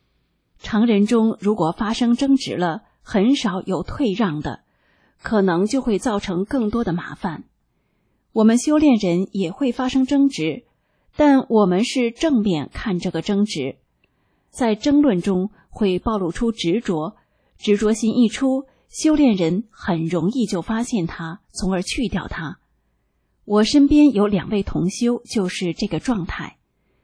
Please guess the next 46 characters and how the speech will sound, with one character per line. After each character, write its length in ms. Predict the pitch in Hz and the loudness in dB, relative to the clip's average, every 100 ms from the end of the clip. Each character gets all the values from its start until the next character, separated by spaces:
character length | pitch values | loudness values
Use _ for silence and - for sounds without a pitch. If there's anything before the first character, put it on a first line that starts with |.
| _ | _
他 140 | - 202 | -2 0
们 160 | 185 | 0
会 140 | 202 185 | 0 -2
发 160 | 226 | -2
生 180 | 226 240 | 0 0
争 260 | 247 269 269 | 2 4 6
论， 280 | 196 143 _ _ _ _ _ | 4 0 _ _ _ _ _
争 240 | 302 294 | 4 6
论 220 | 302 214 | 6 4
中 260 | 202 262 285 | 4 4 2
他 160 | - 233 | -2 2
们 160 | 190 190 | 2 2
会 260 | 202 180 | 0 -2
各 220 | 170 247 | 0 0
执 200 | 214 - | 0 -2
己 220 | 202 - - | -6 -6 -10
见， 380 | - 185 - _ _ _ _ - | -4 -4 -4 _ _ _ _ -2
他 140 | 254 | 4
们 160 | 285 269 | 6 4
也 100 | 196 | 4
都 160 | 262 | 2
会 260 | 269 262 220 | 2 2 2
深 240 | - 285 | 0 2
入 140 | 285 247 | 2 2
的 120 | 185 | -2
思 260 | - 294 | -4 -6
考， 400 | 294 - 160 - _ _ _ | -6 -8 -10 -12 _ _ _
从 260 | - 214 202 | -10 -2 0
而 100 | 190 | 0
又 180 | 254 220 | 0 -2
会 220 | - 214 | 0 -2
对 200 | 247 220 | 0 -2
法 420 | - 180 - 156 - | -2 -8 -8 -12 -4
有 200 | 196 170 | -4 -2
更 260 | 277 240 | 0 0
深 280 | 233 - 277 | 0 0 0
的 80 | 254 | 2
认 240 | 220 180 | 0 0
识， 320 | 175 - 160 - _ | -2 -4 -6 -8 _
找 240 | - 202 208 | -4 -4 -2
到 160 | 220 | -2
自 180 | 226 277 | -2 -4
己 140 | - | -4
的 100 | - | -10
不 160 | - 240 | -4 -4
足。 360 | 208 160 147 | -2 -2 -4